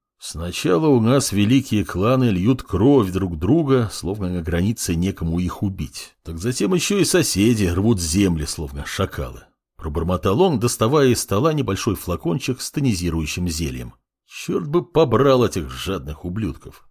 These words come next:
Империя разваливается на части». Из тени лёгкой походкой вышла супруга главы клана.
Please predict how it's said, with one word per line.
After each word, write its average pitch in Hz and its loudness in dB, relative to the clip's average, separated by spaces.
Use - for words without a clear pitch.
Империя 160 -4
разваливается 131 0
на 135 -2
части». - -12
Из 147 -4
тени 139 2
лёгкой 117 0
походкой 139 -2
вышла 135 -4
супруга 82 -4
главы 80 -2
клана. 65 -12